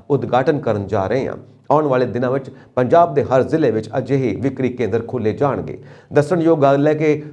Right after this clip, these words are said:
ਸੂਬੇ ਵਿੱਚ ਰੇਤਾ ਬਜਰੀ ਦੀਆਂ ਕੀਮਤਾਂ ਵਿੱਚ ਭਾਰੀ ਉਛਾਲ ਆਇਆ ਹੈ, ਜਿਸ ਕਾਰਨ ਲੋਕਾਂ ਨੂੰ ਰੇਤਾ ਬਜਰੀ ਬਹੁਤ ਮਹਿੰਗੇ ਭਾਅ 'ਤੇ ਖਰੀਦਣੀ ਪੈ ਰਹੀ ਹੈ ਅਤੇ ਲੋਕਾਂ ਨੂੰ ਆਪਣੇ ਨਿਰਮਾਣ ਕਾਰਜਾਂ ਵਿੱਚ ਕਾਫੀ ਮੁਸ਼ਕਿਲਾਂ ਦਾ ਸਾਹਮਣਾ ਕਰਨਾ ਪੈ ਰਿਹਾ ਹੈ। ਪਰ ਹੁਣ ਸਰਕਾਰ ਨੇ ਆਪਣੇ ਪੱਧਰ 'ਤੇ ਰੇਤਾ ਬਜਰੀ ਦੇ ਵਿਕਰੀ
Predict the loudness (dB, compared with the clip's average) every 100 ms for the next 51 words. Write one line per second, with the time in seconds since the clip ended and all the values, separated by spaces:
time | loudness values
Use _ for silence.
0 | -8 0 2 4 4 4 4 4 4 4
1 | 2 2 0 2 0 0 -4 -2 -2 -2
2 | -2 -2 0 -2 2 2 2 2 0 -2
3 | -12 -2 -2 0 -2 -2 0 -2 -2 -4
4 | -2 -2 0 -2 -2 -4 -4 -8 -12 2
5 | 4 4 0 -2 0 0 0 0 -4 -4
6 | -4 -4 0 2 4 4 4 0 0 -6
7 | -2 0 2 2 2 -2 -2 -4 -2 -2
8 | -2 0 -2 0 0 0 -2 -2 -2 -2
9 | -2 -2 -6 -4 -4 0 -2 -2 -4 -4
10 | -4 -2 -2 0 2 2 4 0 -2 -8
11 | -8 2 2 4 2 0 0 0 0 -2
12 | -4 -4 -2 -2 0 -2 0 0 0 0
13 | -2 -2 -2 -2 -2 -4 -2 -2 -2